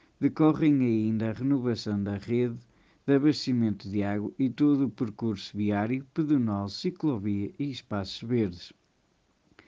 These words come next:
Até à data, este é o maior investimento de sempre em projetos de intervenção de requalificação de infraestruturas de água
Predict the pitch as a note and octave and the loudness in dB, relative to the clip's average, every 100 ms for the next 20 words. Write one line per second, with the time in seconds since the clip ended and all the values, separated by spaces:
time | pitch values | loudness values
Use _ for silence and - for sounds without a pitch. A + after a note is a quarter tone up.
0 | - - - - E3 G#3 G3 D3 C#3 D3 | -20 -20 -8 -4 2 4 4 4 2 2
1 | - D3+ - F3 F3+ - E3 D3 C3 C3 | 0 -2 2 4 4 4 4 6 6 4
2 | C#3 C#3 B2 - A#2 A2+ B2+ B2+ B2 A2 | 4 4 2 0 0 2 2 0 -2 -6
3 | - - A#2+ B2+ B2+ - _ _ _ - | -8 -4 0 2 0 -8 _ _ _ 0
4 | D#3 D#3 C#3+ A#2+ D#3 D#3+ - B2+ D3 C3+ | 2 4 2 2 4 2 -2 2 4 4
5 | C3 B2 B2 A2 C3 C3 B2 A#2+ B2 - | 0 0 0 0 0 2 2 0 -2 -6
6 | - C3+ B2+ A#2 A#2+ - A2 - G#2 G#2+ | -4 0 0 0 -4 -2 -4 -2 -2 -2
7 | G#2 B2+ B2+ B2+ B2+ - A#2+ G2 A2 G2+ | -2 0 0 0 -4 -2 -4 -4 -2 -2
8 | F#2+ F2 G2 G2+ G2 A2 B2 | -2 -6 -4 -2 0 -2 -4